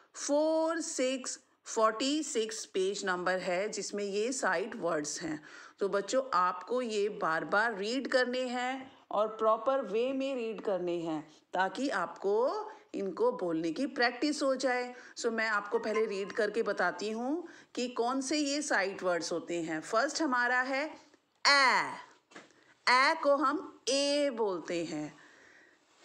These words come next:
His, the, her, was, had, him,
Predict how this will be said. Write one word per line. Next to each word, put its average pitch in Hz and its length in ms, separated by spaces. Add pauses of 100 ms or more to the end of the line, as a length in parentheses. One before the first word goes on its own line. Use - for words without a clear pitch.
His, 320 400 (1900)
the, 269 800 (1300)
her, 277 480 (1800)
was, 220 1400 (1400)
had, 254 1500 (1700)
him, 233 580